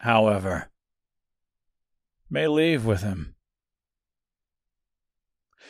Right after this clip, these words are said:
Vernon smiled in victory, until he realized the victory was short-lived.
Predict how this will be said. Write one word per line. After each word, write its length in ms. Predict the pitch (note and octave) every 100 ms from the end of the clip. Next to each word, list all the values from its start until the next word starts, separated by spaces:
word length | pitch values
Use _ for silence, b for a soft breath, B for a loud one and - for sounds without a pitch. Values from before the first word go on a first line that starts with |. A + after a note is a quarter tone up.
| b _
Vernon 340 | D3+ D#3+ C#3+
smiled 580 | - - C3 C3 A#2+ A2+
in 140 | G#2+
victory, 560 | G#2+ A#2+ - F#2+ D#2 - - _ _ _ _ -
until 260 | B2 C3 C#3
he 80 |
realized 720 | C#3 D3+ D3 C#3+ C#3 C3 G#2+ b b b -
the 100 | C3+
victory 580 | C#3+ C3 C3+ B2 A#2
was 200 | A2+ A2+
short-lived. 880 | - C#3+ B2 A2 B2 B2 G2 - -